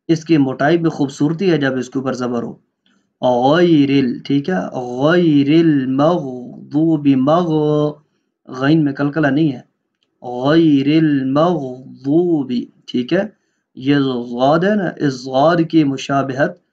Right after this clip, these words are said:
غا کی طرف ہے، دال کی طرف نہیں ہے۔ مغضوبی نہیں پڑھیں گے، مغضوبی درست نہیں ہے، مغضوبی، ٹھیک ہے۔ یعنی پوری زبان اوپر والے دانتوں کے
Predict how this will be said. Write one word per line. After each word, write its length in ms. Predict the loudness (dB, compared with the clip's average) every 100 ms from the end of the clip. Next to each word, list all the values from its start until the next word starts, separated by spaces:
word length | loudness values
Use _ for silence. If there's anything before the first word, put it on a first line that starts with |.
| _ _ _ -14
غا 520 | -10 -6 0 0 2
کی 120 | 0
طرف 300 | -2 -4 -4
ہے، 120 | -8
دال 280 | -2 2 2
کی 120 | 0
طرف 240 | -2 -2 0
نہیں 220 | 0 0
ہے۔ 100 | -2
مغضوبی 720 | -2 -2 -4 2 4 6 4
نہیں 160 | 2 -2
پڑھیں 260 | -4 -4
گے، 120 | -6 -12 _ _ _ _ _ -8
مغضوبی 580 | -6 -4 -4 -2 -2
درست 320 | 0 -2 -2 0
نہیں 240 | 2 2
ہے، 80 | 0
مغضوبی، 880 | 0 -2 -4 -6 2 4 4 0 -8 _ _ _ _ _ _ _ _ _ _
ٹھیک 240 | -4 -2
ہے۔ 120 | -4 -6 -14 _ _ _ _
یعنی 300 | -6 0 2
پوری 380 | 0 0 2 2
زبان 480 | 0 -4 -2 0 0
اوپر 380 | -2 -6 -2 0
والے 220 | 0 -2
دانتوں 440 | -2 -4 -2 -4
کے 240 | -2 -4